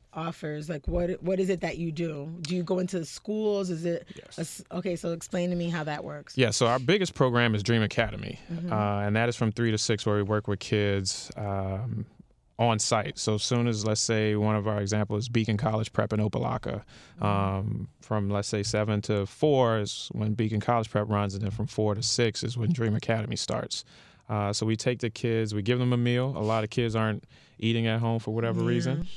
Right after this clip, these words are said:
Speaker 2: Um, so we make sure they're nourished. Uh, then we do make sure their homework is done.
Speaker 1: Mm-hmm.
Speaker 2: Uh, a lot of our kids live in digital deserts where they just don't have access to certain Wi-Fi and things like that.
Speaker 1: Mm-hmm.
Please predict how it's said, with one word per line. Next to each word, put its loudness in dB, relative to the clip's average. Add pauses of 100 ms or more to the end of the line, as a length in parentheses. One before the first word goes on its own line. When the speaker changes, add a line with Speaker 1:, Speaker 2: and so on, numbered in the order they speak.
(420)
Speaker 2:
Um, 0
so -4
we 2
make 2
sure 0
they're 0
nourished. 0
Uh, -2 (400)
then 2
we 2
do 0
make 2
sure -2
their 2
homework 2
is 2
done. 2 (200)
Speaker 1:
Mm-hmm. -4
Speaker 2:
Uh, -2
a -2
lot 4
of 0
our 2
kids 2
live 4
in 2
digital 2
deserts 2
where 2 (540)
they 2
just 4
don't 6
have 4
access 0
to -2
certain 0
Wi-Fi 0
and -2
things -2
like -2
that. 0 (140)
Speaker 1:
Mm-hmm. -4